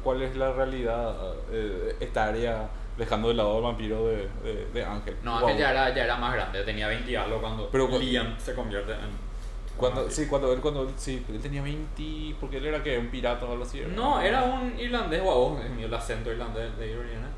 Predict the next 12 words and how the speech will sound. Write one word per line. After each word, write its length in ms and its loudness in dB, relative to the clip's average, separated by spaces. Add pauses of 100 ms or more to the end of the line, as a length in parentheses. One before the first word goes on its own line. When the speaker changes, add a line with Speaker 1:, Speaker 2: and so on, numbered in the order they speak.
(140)
Speaker 1:
Sí. 320 0
Speaker 2:
Eh, 240 6
pero 180 2
andaba 260 4
así 140 0
de 100 4
parranda 480 4
todo 140 2
el 60 2
día 100 6
y 60 6
tu, 160 2